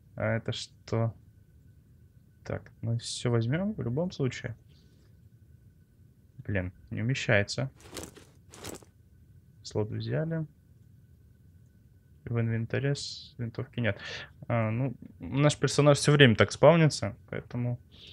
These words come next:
то, что у него руки в разные стороны, это не особо. Так, руки в стороны. А где моя винтовка?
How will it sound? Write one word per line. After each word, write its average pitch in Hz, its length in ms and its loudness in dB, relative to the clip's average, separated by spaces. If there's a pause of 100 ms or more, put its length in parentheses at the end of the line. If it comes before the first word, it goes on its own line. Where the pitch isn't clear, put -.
(160)
то, - 100 -6
что - 140 -6
у - 20 0
него 113 120 2
руки 117 220 -4
в 113 40 -2
разные 113 260 0
стороны, 113 360 -2
это 113 220 -6 (180)
не 113 80 -4
особо. - 380 -8 (2500)
Так, - 300 4
руки 120 260 -2
в - 80 0
стороны. 110 380 4
А 117 420 0
где 131 120 2
моя 131 180 4
винтовка? 120 500 -2